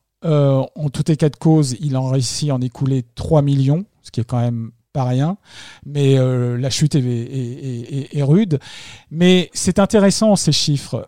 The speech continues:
parce qu'en fait, je pense que quand Prince sort Around the World in a Day, euh, il se dit peu-, que s-, il est en train de cimenter le noyau dur de ses fans. Il se dit, je pense inconsciemment, à partir de cet album, je sais que je vais avoir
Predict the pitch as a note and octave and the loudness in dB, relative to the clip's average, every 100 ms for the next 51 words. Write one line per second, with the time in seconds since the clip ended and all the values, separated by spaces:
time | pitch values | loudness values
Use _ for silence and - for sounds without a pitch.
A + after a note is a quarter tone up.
0 | _ D#3+ - - F3 - A3+ D#3+ D3+ G#3 | _ -2 -2 0 0 2 2 2 2 0
1 | - D3+ C#3+ C3+ - F#3+ F3+ - C3+ - | 0 -4 -2 -2 -2 -2 -2 -4 -8 -6
2 | - F3+ C#3 E3+ D#3+ E3 D3 C#3 D3+ E3 | 2 2 2 0 2 2 2 4 4 4
3 | C#3 C3 C3 A#2+ C3+ C#3+ F3 F#3 - - | 0 -2 -2 0 2 2 0 -4 -12 -20
4 | - - - D#3+ D3 C#3 C3 C3 B2+ B2 | -20 -20 -6 0 2 4 2 2 2 -2
5 | - D#3 - E3+ D3+ G3+ - D3+ - _ | -4 -6 0 2 2 -2 0 -2 -2 _
6 | - D#3+ D3 D3 - - - F3+ C#3+ E3 | -4 0 0 -2 -6 -6 -10 -16 -16 -16
7 | D#3 G#3 E3 D3+ E3+ E3 A3 F3+ D3 - | -16 -8 -4 -2 -2 -2 -2 0 -2 0
8 | F3+ E3 - G#3+ D#3 D3 E3+ E3+ D#3+ D3+ | 0 0 0 0 2 4 4 6 4 2
9 | C#3 A#2 A#2+ B2+ - A#2+ A2 B2 A3 D3+ | 2 0 -6 -6 -6 -6 -6 -12 -18 -20
10 | C#3+ C#3+ - D#3+ C#3+ E3 F#3+ G3+ C#3 C#3 | -16 -8 -2 -2 0 -2 0 -2 -6 -10
11 | B2 - D3+ D#3+ D3+ D#3+ D3+ D#3+ D3+ D3+ | -10 -2 -2 0 -2 -4 -4 -2 0 0
12 | F#3 - - - - - _ _ _ D#3+ | -2 -6 -20 -20 -20 -20 _ _ _ 0
13 | E3 - - G3 F3 - D#3 D3+ D3 D#3 | 4 4 2 0 0 0 -2 0 0 2
14 | F#3 D#3+ B2 C#3+ - E3 E3 C#3+ C3 B2+ | 0 -2 -2 -2 -2 -4 -2 -2 -2 -2
15 | C3+ B2+ C3 D3 E3+ D3+ - | -2 -2 0 0 0 -4 -10